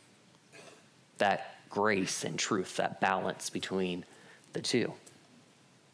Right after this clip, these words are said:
The Torah places, again, sex within marriage and aligns it with procreation. But remember, sex happens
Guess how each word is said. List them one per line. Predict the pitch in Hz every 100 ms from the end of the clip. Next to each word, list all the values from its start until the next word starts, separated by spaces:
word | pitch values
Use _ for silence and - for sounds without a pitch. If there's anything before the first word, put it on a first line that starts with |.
| _ - - - - - - - _ -
The | 101
Torah | - 127 123 104
places, | - 113 110 - 95
again, | 98 107 95
sex | - 110 110 -
within | 101 101 98
marriage | 104 101 101 95
and | 101
aligns | 98 101 113 117 107
it | 110 101
with | 107 - -
procreation. | 113 107 - 104 98 - 95
But | 98 107
remember, | 113 117 92
sex | - 117 -
happens | - 113 104 107 98 -